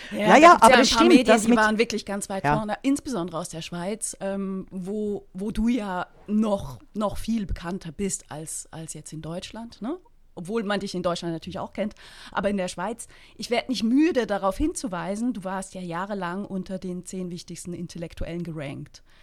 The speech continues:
Speaker 2: Ja, ich
Speaker 1: Ähm,
Speaker 2: war immer am
Speaker 1: und
Speaker 2: Fernsehen. Ich war
Speaker 1: Ja.
Speaker 2: m-, mindestens, äh, achtmal, zehnmal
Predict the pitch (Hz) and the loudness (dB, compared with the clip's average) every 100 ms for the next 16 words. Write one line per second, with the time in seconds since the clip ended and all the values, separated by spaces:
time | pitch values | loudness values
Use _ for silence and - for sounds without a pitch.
0 | - - - 147 165 185 185 175 - 190 | -20 -20 -8 0 0 2 2 6 8 8
1 | 160 165 160 254 - 180 127 - - 190 | 6 4 4 4 2 0 -2 -4 -2 0
2 | 226 147 - 147 - 185 190 165 143 139 | 2 0 -2 -8 2 6 6 4 0 0
3 | 135 - 107 98 - - - 135 - - | -2 -2 -2 -2 -8 -18 -8 -4 -4 -4
4 | 131 123 143 151 - 127 139 135 120 123 | -4 0 0 -2 -4 -4 -2 -2 -2 -2
5 | 143 | -2